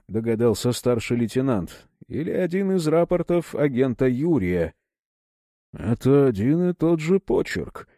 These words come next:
заметил Матюшин, рассматривая по очереди оба листа.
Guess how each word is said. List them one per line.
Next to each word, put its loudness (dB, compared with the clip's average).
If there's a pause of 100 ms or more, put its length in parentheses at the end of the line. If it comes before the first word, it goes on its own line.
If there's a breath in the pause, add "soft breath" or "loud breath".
(260)
заметил 2
Матюшин, 0 (120)
рассматривая 0
по -2
очереди 2
оба 0
листа. -2